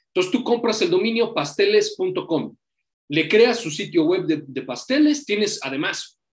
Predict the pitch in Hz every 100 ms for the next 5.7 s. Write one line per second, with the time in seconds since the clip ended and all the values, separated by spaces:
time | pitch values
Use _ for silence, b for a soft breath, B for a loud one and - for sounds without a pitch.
0 | _ _ 180 196 240 151 151 208 214 147
1 | 175 156 147 151 175 202 202 196 143 170
2 | 180 151 185 160 131 185 - - 135 127
3 | 175 139 - 120 156 143 123 123 147 202
4 | 226 262 269 - _ _ - - 123 120
5 | - 214 254 254 254 - -